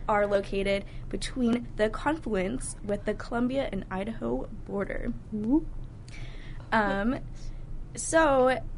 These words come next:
Speaker 1: why are dams bad for salmon? Basically, they get in the way of their migration.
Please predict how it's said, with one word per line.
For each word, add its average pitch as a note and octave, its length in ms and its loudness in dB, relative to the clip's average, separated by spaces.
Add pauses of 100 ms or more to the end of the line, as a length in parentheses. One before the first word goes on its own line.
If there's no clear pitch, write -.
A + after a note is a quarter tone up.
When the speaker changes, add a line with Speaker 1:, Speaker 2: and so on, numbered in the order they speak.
(640)
Speaker 1:
why F3+ 360 10
are D4+ 160 2
dams A3 460 2
bad F#3+ 340 2
for G3+ 100 -4
salmon? - 480 -4 (100)
Basically, C4+ 520 2
they G#3+ 180 0
get G3+ 320 -4
in A#3 140 2
the A3 80 4
way G3+ 420 -2 (140)
of G3+ 300 0
their G#3 180 2
migration. B3 720 0